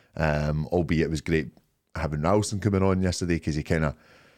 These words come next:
shut up shop for us, uh, especially down in the corner flag at one bit. <laughs> Um, but I just think that, um, each game is, is so important. I think there are, there are still chances that we could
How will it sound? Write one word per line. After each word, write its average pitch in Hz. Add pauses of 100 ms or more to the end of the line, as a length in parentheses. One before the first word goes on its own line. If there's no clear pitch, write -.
(580)
shut 87
up 85
shop 82
for 95
us, 98
uh, 92
especially 85
down 95
in 90
the 80
corner 90
flag 95
at 95
one 92
bit. 98 (240)
<laughs> 139 (380)
Um, 85
but - (380)
I 92
just 107
think 101
that, 87
um, 80 (120)
each 120
game 90
is, - (200)
is 76 (420)
so -
important. 76
I -
think 87
there 78
are, 78
there 78
are 76 (200)
still 87
chances 82
that 78
we 80
could -